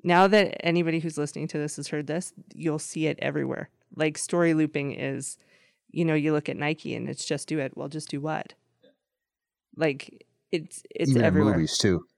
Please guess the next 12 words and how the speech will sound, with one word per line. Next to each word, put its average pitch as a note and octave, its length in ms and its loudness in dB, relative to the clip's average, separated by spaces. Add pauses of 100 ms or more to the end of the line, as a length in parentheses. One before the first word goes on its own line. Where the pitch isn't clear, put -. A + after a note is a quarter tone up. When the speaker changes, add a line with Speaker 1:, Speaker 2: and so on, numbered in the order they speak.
Speaker 1:
Yeah. D2 180 -8 (160)
Speaker 2:
Like, G#2+ 260 4 (160)
look B2 200 4
at G2+ 100 0
John G#2 320 4
Wick, F#2+ 240 0 (200)
the A2+ 80 0
first A2+ 380 2
one, D2+ 200 2 (120)
the - 160 2
opening, A#2 320 4
like, G2+ 300 2